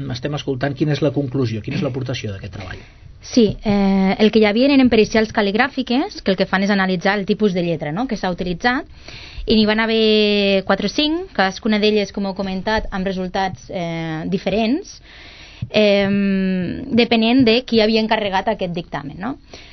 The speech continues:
Speaker 2: Això és una cosa que sorprèn, ja que quan, qualsevol tipus de pericial, eh?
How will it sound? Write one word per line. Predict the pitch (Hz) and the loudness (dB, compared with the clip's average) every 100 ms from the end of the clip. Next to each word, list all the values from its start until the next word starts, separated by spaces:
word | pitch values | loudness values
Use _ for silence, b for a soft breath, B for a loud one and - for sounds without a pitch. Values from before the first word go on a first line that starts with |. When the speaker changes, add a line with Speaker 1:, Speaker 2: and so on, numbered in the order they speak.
| B - | B -2
Speaker 2:
Això | 208 208 220 | -2 0 0
és | 240 | 2
una | 240 | 2
cosa | 247 254 247 320 | 0 0 0 0
que | - 202 | -2 -2
sorprèn, | 196 175 214 202 262 269 214 | 0 0 0 0 -4 -8 -6
ja | 202 185 | -6 -4
que | 190 | -6
quan, | 185 175 170 160 156 147 98 - | -4 -6 -6 -6 -8 -10 -14 -6
qualsevol | 180 - 202 214 | -2 2 2 2
tipus | 196 180 | 0 -4
de | 170 | -4
pericial, | 165 160 160 139 | -4 -4 -4 -2
eh? | 190 | -4